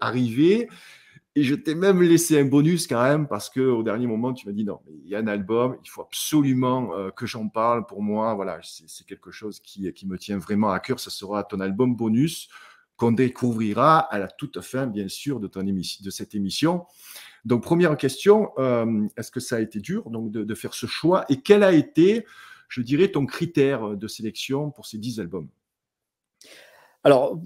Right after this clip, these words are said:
Speaker 2: bon, pour te répondre, oui, ça a été dur, effectivement, parce que je t'en ai déjà envoyé, d'ailleurs, tu, tu le dis peut-être pas, mais je t'en ai envoyé une liste d'une vingtaine à peu près, puis tu dis, voilà, il y en a dix majeurs, et puis il y en a dix, euh,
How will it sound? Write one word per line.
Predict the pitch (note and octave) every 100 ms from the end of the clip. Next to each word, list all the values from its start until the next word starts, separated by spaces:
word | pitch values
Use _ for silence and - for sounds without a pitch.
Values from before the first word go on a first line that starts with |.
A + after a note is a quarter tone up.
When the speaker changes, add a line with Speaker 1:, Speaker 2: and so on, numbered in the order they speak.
| C#3
Speaker 2:
bon, | - C3+ G2
pour | C#3+
te | D#3+
répondre, | D#3+ F3+ D#3
oui, | D#3+ G3+
ça | -
a | D3+
été | C#3
dur, | B2 C3+ - - - -
effectivement, | C#3 D3 - B2 G#2+ G#2+ -
parce | A#2 -
que | C3+ A#2+ A#2+ A#2+
je | -
t'en | C3+
ai | C#3
déjà | C3+ D#3
envoyé, | C#3+ - C#3
d'ailleurs, | C3 - - C#3 D3+ C#3+
tu, | - B2+
tu | -
le | C3+
dis | C#3+
peut-être | - C3+
pas, | D#3+ D#3+
mais | C3
je |
t'en | C#3+
ai | C#3+
envoyé | C3+ C#3+
une | C#3+
liste | C#3 - B2+
d'une | A#2+
vingtaine | A2 C#3 D#3+ E3
à | C#3
peu | C3
près, | -
puis | F3+
tu | -
dis, | C#3
voilà, | D#3
il | D3
y |
en | B2
a | A#2+
dix | C#3 F3 -
majeurs, | C3+ C#3+ C3 E3+ F#3+
et | D#3+
puis | - D#3
il |
y |
en | D3
a | C#3+
dix, | D3+ F3+ - -
euh, | C3+